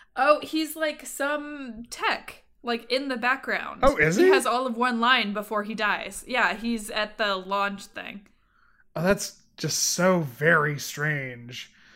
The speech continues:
Speaker 2: 'Cause you're watching it, and, um,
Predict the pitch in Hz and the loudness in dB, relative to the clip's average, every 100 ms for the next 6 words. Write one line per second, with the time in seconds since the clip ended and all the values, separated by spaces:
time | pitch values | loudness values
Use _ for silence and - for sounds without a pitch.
0 | - - _ _ _ _ _ - 170 165 | -20 -20 _ _ _ _ _ -2 0 0
1 | 185 202 226 226 214 185 175 - 175 165 | 2 4 4 2 2 4 4 2 0 2
2 | 165 165 165 165 160 156 151 151 160 | 2 0 0 2 2 2 0 -6 -10